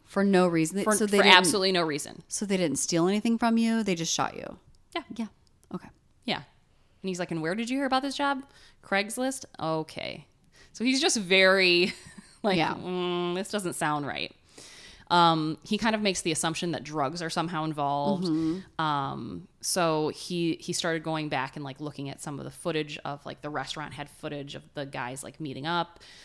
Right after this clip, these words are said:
Speaker 2: Um, Scott's truck was still at the Shoney's in the parking lot.
Speaker 1: Mm.
Speaker 2: So it's, like, where he said everything was. He was also wearing a baseball hat during this, like, hunting situation when he was being hunted.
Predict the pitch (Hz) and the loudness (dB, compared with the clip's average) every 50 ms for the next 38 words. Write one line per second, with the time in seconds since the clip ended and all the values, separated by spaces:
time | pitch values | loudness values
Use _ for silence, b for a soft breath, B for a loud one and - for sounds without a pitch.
0 | B B B B - 156 147 135 - 67 67 85 160 143 - _ _ _ - - | B B B B -6 -6 -6 -6 -8 -10 -14 -14 -14 -16 -18 _ _ _ -20 -20
1 | _ - - - - - 170 147 117 - - - - - 151 151 - - - 156 | _ -16 -14 -10 -6 -4 -2 -2 -2 -4 -8 -8 -4 -2 -2 -2 -4 -6 -10 -8
2 | 139 - - - - 165 151 139 131 - 143 - - 180 170 160 156 151 160 156 | -8 -8 -8 -8 -6 -6 -6 -6 -6 -8 -8 -8 -6 -4 -4 -4 -4 -4 -6 -6
3 | 156 143 - - - 180 190 190 - 196 202 196 185 180 180 180 180 175 - 196 | -8 -12 -12 -8 -4 -4 -4 -4 -6 -6 -4 -2 0 0 0 0 0 -2 -2 -4
4 | 170 B B B B B B - - 170 165 160 - - 170 160 - - - _ | -6 B B B B B B -6 -2 -2 0 0 0 0 0 0 -2 -4 -18 _
5 | - - 165 165 165 170 160 - 170 165 - 165 165 160 151 123 127 - - - | -8 -4 -2 -2 -2 -2 -4 -4 -4 -6 -6 -6 -6 -6 -6 -6 -6 -8 -12 -18
6 | - - - - _ - - 131 214 - 185 175 170 160 135 139 - 131 160 - | -20 -20 -20 -20 _ -10 -6 -6 -4 -4 -4 -4 -6 -6 -6 -6 -6 -6 -6 -6
7 | - 196 185 190 202 214 196 196 202 - - _ _ b b b b b - 170 | -4 -4 -4 -4 -4 -4 -4 -4 -6 -6 -8 _ _ b b b b b -8 -6
8 | 160 156 156 147 131 135 - 127 120 - - - - _ _ _ _ - - - | -4 -4 -4 -4 -6 -6 -8 -8 -10 -10 -12 -18 -20 _ _ _ _ -12 -6 -6
9 | 170 175 - 196 185 185 190 196 190 - - - _ - - - 208 - 220 196 | -4 -2 -2 -2 -2 -2 -2 -4 -6 -10 -14 -20 _ -12 -10 -8 -6 -2 0 0
10 | 185 185 - 208 202 190 196 196 196 - - 156 160 165 156 151 - 156 147 151 | 0 0 0 0 0 0 0 0 -2 -4 -6 -6 -4 -4 -4 -4 -4 -4 -4 -4
11 | 175 170 180 226 233 247 | -4 -4 -4 -4 -6 -6